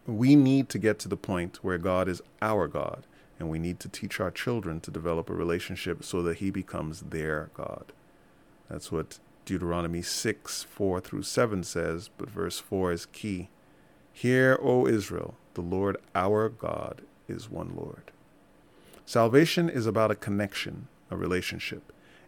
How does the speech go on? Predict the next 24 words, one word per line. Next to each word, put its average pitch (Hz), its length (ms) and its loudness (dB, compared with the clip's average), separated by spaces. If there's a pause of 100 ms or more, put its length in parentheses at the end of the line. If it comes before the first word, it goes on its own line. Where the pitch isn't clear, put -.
(120)
It's - 160 -2
not 120 260 0
simply 127 380 0
about 104 300 2 (100)
memorizing 92 640 0
trivia. 98 500 -6 (280)
It's - 140 -16
not 87 180 -2
about 98 280 0
rule 113 280 2
keeping. 92 560 -4 (120)
It's - 160 -14
not 82 140 -4
about 87 280 -2
baptism. 85 680 -4 (300)
It's - 140 -10
not 123 240 2
even 110 280 -2
about 90 360 0
obedience. - 800 -8 (640)
Yes, 80 720 -4 (240)
obedience 87 480 -2
is 95 80 -4
important. - 640 -2